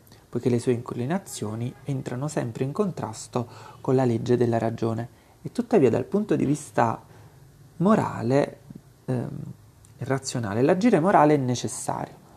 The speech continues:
La ragione dunque rappresenta la possibilità di un perfezionamento.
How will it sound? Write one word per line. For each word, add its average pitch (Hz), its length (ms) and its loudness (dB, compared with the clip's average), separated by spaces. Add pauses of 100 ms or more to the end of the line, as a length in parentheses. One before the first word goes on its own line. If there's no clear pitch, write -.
(120)
La 120 140 2
ragione 175 340 2
dunque 226 480 2 (320)
rappresenta 156 680 0
la 135 140 2
possibilità 196 640 0
di 123 80 0
un 127 160 -2
perfezionamento. 110 1500 -4